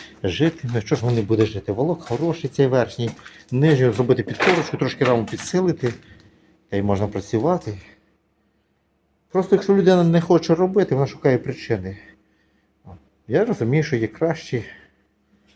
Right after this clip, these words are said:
Та мов було б самому доглядатися, глянути на фотографію, що така рама.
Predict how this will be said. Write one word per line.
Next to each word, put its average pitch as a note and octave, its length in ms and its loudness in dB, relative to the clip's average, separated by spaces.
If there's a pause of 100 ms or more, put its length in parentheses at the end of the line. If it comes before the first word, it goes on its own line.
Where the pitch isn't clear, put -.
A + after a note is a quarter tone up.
(840)
Та C4+ 80 0
мов D#4 180 4
було C#4+ 320 4
б G3 40 0
самому C#4 260 4
доглядатися, C3+ 540 6
глянути B2 300 4
на A#2+ 60 0
фотографію, D#3 320 2
що A2+ 100 -6
така B2+ 240 2
рама. E3 320 2